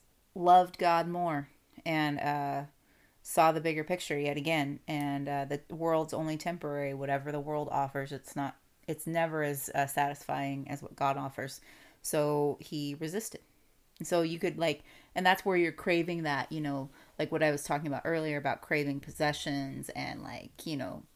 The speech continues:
oh, power. I didn't really say that, but, you know, s-, crave certain things. Um, he resisted that, um, for God. And then the significance craving is where Satan starts talking to Jesus and he says, "Well,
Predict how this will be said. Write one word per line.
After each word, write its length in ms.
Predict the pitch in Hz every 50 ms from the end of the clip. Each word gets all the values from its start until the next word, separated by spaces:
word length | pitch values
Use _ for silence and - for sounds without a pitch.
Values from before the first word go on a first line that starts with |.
| -
oh, 220 | 156 147 - - - _ -
power. 640 | - - 175 165 160 160 160 156 151 151 151 151 151 - - -
I 80 | - 156
didn't 160 | 147 147 143
really 160 | 147 147 147
say 180 | - - 156 147
that, 300 | 143 143 143 143 143 -
but, 140 | 156 131 147
you 60 | 147
know, 220 | 143 143 143 143 - - - - - - _ -
s-, 120 | - - -
crave 340 | - - 190 185 170 160
certain 400 | 151 - - 165 - 156 156 151
things. 560 | 147 - 160 156 147 139 139 139 139 - - - - - - - _ _ -
Um, 180 | 151 147 139 147
he 140 | 147 175 170
resisted 520 | 160 160 151 160 165 - - - 151 143
that, 240 | 135 135 - - - - _ - -
um, 420 | 147 143 139 135 147 147 156 170 - _ _ _ _ _ _
for 200 | - - 165 147
God. 280 | 151 143 143 143 151 160 - - - - - - - -
And 200 | - 175 185 185
then 200 | 185 185 180 180
the 80 | 175 165
significance 680 | - - 185 180 196 220 240 254 226 - 185 160 - -
craving 540 | - - 170 156 156 147 156 151 151 151
is 460 | - - 151 151 151 147 147 - - -
where 360 | 143 156 156 156 156 151 151
Satan 460 | 151 - 175 156 - 127 156 160 156
starts 460 | - - - - - 160 151 - -
talking 260 | - 160 151 - 165
to 80 | 151 156
Jesus 340 | 147 151 151 147 156 143 -
and 140 | 151 156 156
he 40 |
says, 260 | 156 - 170 156 151 160
"Well, 280 | 160 160 147 147 147